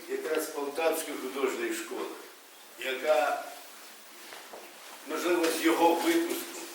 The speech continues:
випуском його року, ну, мала десь такий епогей, такий пік. Ну, а як завжди, після вершини є спад.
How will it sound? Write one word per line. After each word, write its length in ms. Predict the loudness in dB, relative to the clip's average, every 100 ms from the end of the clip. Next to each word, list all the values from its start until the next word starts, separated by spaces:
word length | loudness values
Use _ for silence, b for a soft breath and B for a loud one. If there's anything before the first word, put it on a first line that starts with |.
| -6
випуском 480 | -6 -6 -10 -8 -8 -8 -6
його 360 | -4 -2 0 -2 -2 0
року, 320 | 0 0 -4 -8 4 4 4 -2 -10 -14 -14 -10 -8 -8 -10 -16 -18 -18 -12
ну, 380 | -4 -2 -2 -4 -6
мала 500 | 4 8 8 6 4 0 -6 -10 -14 -18 -10
десь 200 | -6 -4
такий 420 | -2 -4 -4 -6 -6 -10 -12 -16 -10
епогей, 540 | -8 -6 -4 0 2 0
такий 300 | -2 -6 -8
пік. 400 | -8 -6 -4 -4 -8 -12 -12 -12 -14 -14 -14 -8 -6 -6 -12 -16 -16 -18 -18 -16 -12 2
Ну, 120 | 8
а 160 | 8
як 180 | 8 4
завжди, 580 | 4 4 2 4 6 6 4 -4 -10 -14 -16 -8
після 640 | -6 -4 2 4 4 2 -6 -12 -16 -18 -18 -18 -18 -18 -14 -10 -2
вершини 680 | 0 0 0 0 0 -2 -2
є 260 | 2 2
спад. 520 | 2 -2 -2 -2 -2